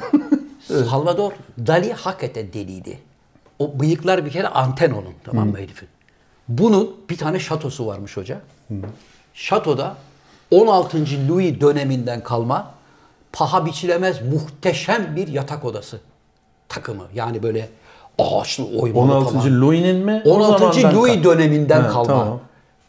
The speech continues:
Speaker 2: Muhteşem bir böyle bir yatak. O da inanılmaz. Orada kim kalıyor?
Speaker 1: Kim?
Speaker 2: İnek.
Speaker 1: <laughs>
Speaker 2: İnek besliyormuş baba. Demişler ki, "Üstadım bu ne ya?" Demiş ki, "Ben araştırdım.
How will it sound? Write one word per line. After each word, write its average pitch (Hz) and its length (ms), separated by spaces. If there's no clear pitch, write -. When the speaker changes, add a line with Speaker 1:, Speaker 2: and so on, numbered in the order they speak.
Speaker 2:
Muhteşem 160 580
bir 139 220
böyle 127 200
bir 117 100
yatak. 127 500
O 131 120
da 151 120
inanılmaz. 143 680
Orada 139 240
kim 185 140
kalıyor? 143 360
Speaker 1:
Kim? 113 160
Speaker 2:
İnek. 135 420
Speaker 1:
<laughs> 208 60
Speaker 2:
İnek 147 260
besliyormuş 107 520
baba. 95 200
Demişler 156 420
ki, 156 60
"Üstadım 151 480
bu 160 140
ne 170 140
ya?" 143 260
Demiş 151 240
ki, 135 100
"Ben 131 120
araştırdım. 135 600